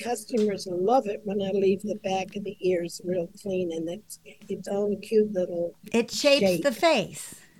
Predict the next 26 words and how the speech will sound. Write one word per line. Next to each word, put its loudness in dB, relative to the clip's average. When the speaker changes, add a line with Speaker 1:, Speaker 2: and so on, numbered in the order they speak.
Speaker 1:
It -6
shapes 4
the 0
face, 4
and 2
then 6
there's 8
not 2
as 2
much -2
of 2
a 0
flat -2
area 0
that 4
you 6
have 0
to 4
worry 10
about 0
getting 2
even, 0
because -2
it's -4
gonna -2
be 0